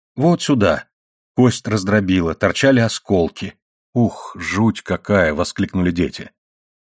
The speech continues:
"И он, конечно, говорит, что умрет", — продолжала мать.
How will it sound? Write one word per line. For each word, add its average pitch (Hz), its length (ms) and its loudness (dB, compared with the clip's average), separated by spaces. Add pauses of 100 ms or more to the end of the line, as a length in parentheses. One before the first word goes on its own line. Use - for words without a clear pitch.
(200)
"И 113 160 2
он, 139 220 4
конечно, 139 420 0
говорит, 117 360 2
что - 220 -4
умрет", — 90 680 0
продолжала 90 520 -2
мать. 71 380 -8